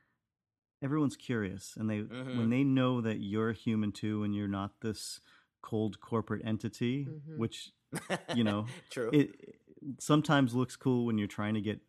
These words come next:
Speaker 1: cold corporate companies to work with you. But, you know, uh, i-, if I had to choose between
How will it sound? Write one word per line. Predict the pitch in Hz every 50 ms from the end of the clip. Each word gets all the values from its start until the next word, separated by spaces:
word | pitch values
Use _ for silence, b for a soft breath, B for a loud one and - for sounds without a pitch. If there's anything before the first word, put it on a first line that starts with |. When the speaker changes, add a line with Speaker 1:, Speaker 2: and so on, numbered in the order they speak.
| _ _
Speaker 1:
cold | - - 110 107 92 -
corporate | - - 113 101 - 104 90
companies | - 151 151 156 - 120 104 98 -
to | - 107
work | 95 95 98 92
with | - 101 92 -
you. | 107 101 98 95
But, | 95 98 107 101 104 - b b b b b b b b b b b _
you | 117 110
know, | 107 107 104 101 104 110
uh, | 113 110 104 104 110 113 107 - - - _
i-, | - - -
if | - 147 127 -
I | 135 143
had | 165 170 175 160 -
to | -
choose | 123 - - - 123 113 110 101
between | 101 110 107 - - - 117 110 110 110 107 107 104 104 104 101